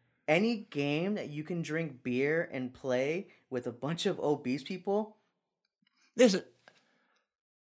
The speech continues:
Speaker 2: I have to remind myself that you are a soccer fan, so your opinion is invalid 'cause you're not even a fucking American.
Speaker 1: S-, check it out. The most widely played sport around the world. Some of the most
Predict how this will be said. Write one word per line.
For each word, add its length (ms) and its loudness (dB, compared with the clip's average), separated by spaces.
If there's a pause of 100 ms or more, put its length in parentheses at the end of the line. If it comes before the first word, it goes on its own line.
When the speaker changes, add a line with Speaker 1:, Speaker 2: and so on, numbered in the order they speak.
(400)
Speaker 2:
I 100 10
have 120 8
to 80 4
remind 320 8
myself 480 2
that 140 -4
you 180 -2
are 100 0
a 120 -6
soccer 560 0
fan, 480 -4 (640)
so 440 4
your 220 2
opinion 480 -2
is 200 -4
invalid 720 2
'cause 180 -2
you're 100 -2
not 220 4
even 200 -2
a 60 -4
fucking 400 -2
American. 640 -6 (420)
Speaker 1:
S-, 220 -18 (180)
check 220 -4
it 80 0
out. 260 -2 (500)
The 80 -4
most 260 -6
widely 440 2
played 380 0
sport 560 -4 (280)
around 680 -2
the 80 0
world. 540 -2 (640)
Some 220 -8
of 60 -6
the 60 -6
most 360 -6